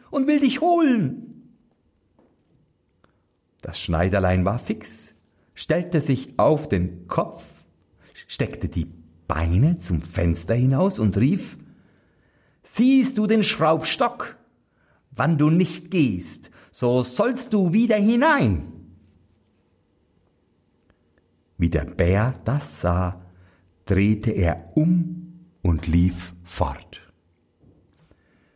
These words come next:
Mein Schneiderlein fuhr da ruhig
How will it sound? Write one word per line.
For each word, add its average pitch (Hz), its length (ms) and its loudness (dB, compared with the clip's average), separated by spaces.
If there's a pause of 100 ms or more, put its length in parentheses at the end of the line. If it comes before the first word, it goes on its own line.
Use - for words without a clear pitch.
(800)
Mein 87 160 2
Schneiderlein 120 760 2
fuhr 107 360 2
da 98 300 2
ruhig 117 760 2